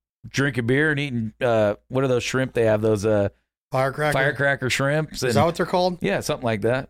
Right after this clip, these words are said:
Speaker 2: I know firecracker shrimp are at a place I was just at. It, somebody
Speaker 1: Buffalo
Speaker 2: else.
Speaker 1: shrimp is what Hooters calls 'em.
Speaker 2: Buffalo shrimp.
Speaker 1: Yeah, I mean, I,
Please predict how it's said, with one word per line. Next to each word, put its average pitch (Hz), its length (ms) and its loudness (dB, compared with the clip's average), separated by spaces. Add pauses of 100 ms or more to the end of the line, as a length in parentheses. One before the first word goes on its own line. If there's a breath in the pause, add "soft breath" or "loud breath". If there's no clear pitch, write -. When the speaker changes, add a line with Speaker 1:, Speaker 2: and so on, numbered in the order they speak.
(300)
Speaker 2:
I 113 100 -6
know 123 140 -2
firecracker 120 640 -4
shrimp 117 420 -2
are 120 60 0
at 113 60 0
a 107 40 -4
place 117 360 -4
I 117 40 -6
was 113 160 -4
just 113 220 -8
at. 117 200 -6
It, - 220 -14 (400 soft breath)
somebody 165 280 0
Speaker 1:
Buffalo 139 160 2
Speaker 2:
else. 123 100 -2
Speaker 1:
shrimp 107 300 0
is 101 100 0
what 101 160 2
Hooters 98 300 0
calls 87 240 -4
'em. 117 60 -6
Speaker 2:
Buffalo 127 420 0
shrimp. 107 400 -8 (480)
Speaker 1:
Yeah, 165 180 -2 (140)
I 107 80 0
mean, 107 260 0 (1500)
I, 131 80 -6